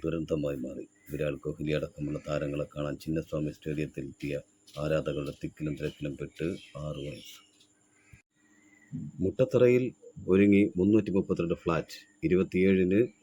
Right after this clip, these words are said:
കൈമാറും. ഒമ്പത് വർഷമായി സമഗ്ര മാറ്റമാണ് തീരമേഖലയിൽ. പുനർഗേഹമടക്കമുള്ള നിരവധി പദ്ധതികളാണ്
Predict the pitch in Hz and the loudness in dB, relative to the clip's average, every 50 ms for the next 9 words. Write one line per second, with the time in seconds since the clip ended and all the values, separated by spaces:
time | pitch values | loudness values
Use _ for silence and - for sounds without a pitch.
0 | - - _ _ _ - - 101 90 87 85 85 78 71 67 - - - - - | -20 -20 _ _ _ -2 2 4 6 6 6 4 2 0 -2 -6 -14 -18 -20 -20
1 | _ _ _ _ - 73 87 95 90 92 92 90 87 - - 98 87 87 87 82 | _ _ _ _ -4 -2 0 2 4 4 4 4 2 2 2 2 4 4 4 2
2 | 78 - - 82 87 92 87 92 87 87 90 87 - 170 80 80 78 78 - 85 | 2 0 2 2 2 4 4 2 4 4 2 2 0 0 -2 0 -2 -2 0 0
3 | 82 82 78 80 73 147 147 135 - - _ _ _ _ _ _ _ _ _ _ | 2 2 2 0 0 -2 -4 -4 -6 -8 _ _ _ _ _ _ _ _ _ _
4 | _ - 87 90 95 92 85 92 92 80 90 92 92 85 87 - 90 87 87 85 | _ 0 2 2 4 4 4 4 4 4 4 2 2 2 0 0 0 2 2 4
5 | 85 85 85 82 92 87 85 87 82 - 85 80 95 90 92 87 85 85 82 80 | 4 4 4 4 4 2 2 0 0 0 -2 0 2 2 4 4 4 4 4 2
6 | 78 | 0